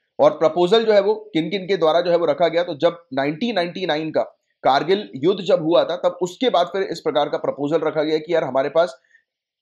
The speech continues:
ऐसी इंटीग्रेटेड फोर्स होनी चाहिए जो वक्त आने पर एक साथ दावा बोल दे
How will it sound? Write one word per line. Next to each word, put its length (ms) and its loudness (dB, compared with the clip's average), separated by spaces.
ऐसी 280 0
इंटीग्रेटेड 600 -4
फोर्स 260 -2
होनी 180 -4
चाहिए 380 -4
जो 140 0
वक्त 300 2
आने 180 -2
पर 280 0
एक 220 2
साथ 180 6
दावा 520 0
बोल 240 -2
दे 140 -12